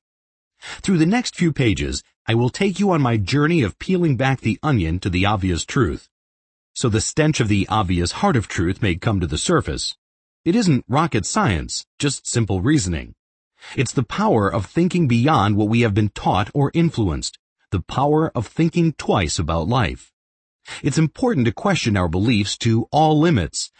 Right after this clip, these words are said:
and assess if they are sustainable or if we can sustain ourselves. If not, why do we rest on this? Why is this important? Our words and actions come from our thoughts,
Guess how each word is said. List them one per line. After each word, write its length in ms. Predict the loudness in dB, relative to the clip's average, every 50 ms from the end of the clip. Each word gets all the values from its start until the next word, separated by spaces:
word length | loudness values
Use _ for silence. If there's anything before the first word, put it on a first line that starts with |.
| -18 -12 -6
and 120 | -4 -2
assess 560 | -2 -2 -2 -2 0 0 0 0 0 -2 -4
if 100 | -4 -2
they 120 | -2 -2 0
are 120 | 0 -2
sustainable 800 | -2 -2 -4 -4 -4 -2 -2 0 2 2 2 0 0 -2 -4 -6 _ _ -2
or 300 | 0 2 2 2 2 0 0
if 180 | -2 -2 0
we 120 | 0 0 0
can 180 | 2 0 0
sustain 440 | 0 0 -2 -4 -2 -2 0 0 2
ourselves. 680 | 2 0 0 0 0 0 0 0 -2 -4 -6 -10 -14 -16 _ _ _ _ _ _ _ _ _ _
If 200 | -8 -6 -4 0
not, 340 | 0 2 2 2 2 0 -4 _ _ _ _ _
why 340 | -12 -10 -6 -2 0 2 2
do 80 | 4 4
we 100 | 4 4
rest 320 | 2 2 0 0 -2 -2
on 160 | 0 0 2
this? 380 | 2 0 -2 -4 -6 -8 -10 -12 _ _ _ _ _ _ _ _ _ _ _ _ _ _ _ _ _ _ _ _ -10
Why 300 | -6 -4 -2 0 0 2
is 180 | 2 2 2
this 160 | 0 0 0 0
important? 520 | 0 0 0 0 0 0 0 -2 -2 -4 _ _ _ _ _ _ _ 0
Our 300 | 2 4 4 4 4 4
words 340 | 2 2 2 2 2 2
and 160 | 2 2 0 0 0
actions 500 | -2 -2 -2 -2 -2 0 0 0 0 -2
come 280 | -2 -2 0 0 0
from 140 | 0 2 0
our 140 | 2 2 0
thoughts, 540 | 0 0 0 0 0 -2 -2 -6 -8 -10